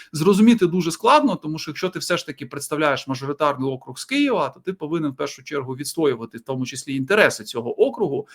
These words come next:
попри те, що ти народний депутат і начебто в цілому представляєш народ України. Але це не перший раз, коли, е, безпосередньо «Слуги народу» голосують, ну, абсолютно не так, е, як би вони повинні це були робити,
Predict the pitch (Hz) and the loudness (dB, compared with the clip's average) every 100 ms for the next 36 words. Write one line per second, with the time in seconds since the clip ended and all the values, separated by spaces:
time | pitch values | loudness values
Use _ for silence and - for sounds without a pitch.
0 | - - - 160 160 208 185 135 156 143 | -20 -10 -2 2 4 4 4 0 -2 2
1 | 151 147 131 123 131 143 214 220 143 147 | 4 4 2 -4 -6 -2 0 0 0 0
2 | 147 135 135 131 147 170 143 131 131 - | -2 -8 -10 -6 -2 -2 -2 -8 -10 -10
3 | 131 135 120 131 127 120 110 - 120 90 | -4 -2 -2 -6 -6 -8 -10 -6 -6 -6
4 | - - 226 269 247 220 214 208 170 - | -12 -6 0 0 2 2 4 4 2 0
5 | 190 262 277 - - 156 190 202 180 - | -2 -2 -2 -6 -6 -2 0 0 -2 -8
6 | - - - 147 143 147 - 139 165 196 | -20 -20 -6 -4 -2 -4 -6 -4 0 0
7 | 151 135 160 147 139 139 180 190 156 135 | -2 -4 -4 -2 -2 -2 -2 0 0 0
8 | 135 135 135 180 180 147 131 - 139 175 | -2 -4 -4 -2 0 -2 -4 -10 -8 -4
9 | 151 - 156 160 156 - 131 139 196 220 | -4 -2 -2 0 -2 -2 -4 -2 0 -2
10 | 226 - 131 123 143 135 135 139 143 139 | -2 -6 -8 -2 -4 -4 -6 -4 -4 -2
11 | 151 143 120 117 127 117 120 123 147 226 | 0 0 0 -6 -8 -12 -10 -6 -6 -4
12 | 302 143 | -4 -4